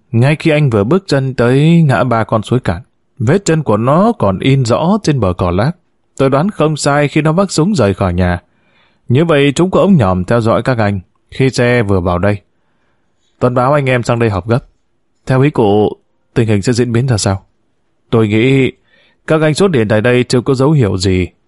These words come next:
Một đoàn khảo sát địa chất đến công tác vào dịp cuối năm cũng là chuyện bình thường thôi. Trước kia các anh phải nghỉ nhờ trong dân bản, vạn bất đắc dĩ mới đến văn phòng ủy ban xã. Bây giờ xã có nơi ăn trốn ở đàng hoàng.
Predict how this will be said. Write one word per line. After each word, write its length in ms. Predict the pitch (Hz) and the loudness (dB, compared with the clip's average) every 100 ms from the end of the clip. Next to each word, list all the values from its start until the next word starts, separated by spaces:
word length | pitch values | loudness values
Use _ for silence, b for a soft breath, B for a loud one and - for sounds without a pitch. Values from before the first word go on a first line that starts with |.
| - | -6
Một 160 | 117 | -2
đoàn 160 | 131 135 | 0 0
khảo 180 | 127 113 | -2 -2
sát 160 | 202 | -2
địa 160 | 180 120 | -2 -2
chất 160 | 196 190 | -2 -2
đến 180 | 170 | -2
công 180 | 180 156 | -2 -4
tác 240 | 160 208 180 | -2 -2 0
vào 120 | 101 | 0
dịp 220 | 98 95 | 0 -2
cuối 140 | 123 | -2
năm 340 | 151 131 131 131 | 0 -2 -2 -4
cũng 180 | 147 170 | -2 0
là 120 | 101 | 0
chuyện 200 | 110 101 | -2 0
bình 180 | 95 90 | -2 0
thường 240 | 95 92 | 0 0
thôi. 320 | 101 117 113 - _ _ _ _ _ | 0 -2 -2 -8 _ _ _ _ _
Trước 120 | 175 | -2
kia 180 | 170 170 | 2 0
các 120 | 156 | 2
anh 220 | 170 170 160 | 2 2 0
phải 480 | 98 95 98 95 - - | 0 2 2 0 -2 -2
nghỉ 240 | 107 104 | 0 0
nhờ 260 | 104 117 113 | 2 2 0
trong 160 | 156 156 | 0 0
dân 160 | 156 | 0
bản, 180 | 120 85 - - | 0 -4 -8 -8
vạn 280 | 104 113 127 | -4 -2 -2
bất 100 | 160 | -2
đắc 160 | 170 | -2
dĩ 320 | 131 117 143 170 | -2 -2 0 2
mới 140 | 165 | 2
đến 140 | 165 | 2
văn 140 | 160 143 | 0 0
phòng 200 | 101 95 | -2 0
ủy 140 | 92 | 0
ban 180 | 95 113 | 0 -2
xã. 320 | - 101 156 - _ _ _ _ _ - | -2 -2 -2 -6 _ _ _ _ _ -6
Bây 120 | 147 | -2
giờ 320 | 151 120 117 117 | 2 2 2 2
xã 180 | 127 131 | 0 0
có 140 | 170 | 0
nơi 180 | 160 147 | 2 0
ăn 100 | 143 | 0
trốn 220 | 143 175 | 0 0
ở 160 | 110 87 | 0 0
đàng 200 | 90 92 | -2 -2
hoàng. 260 | 90 87 | -2 -2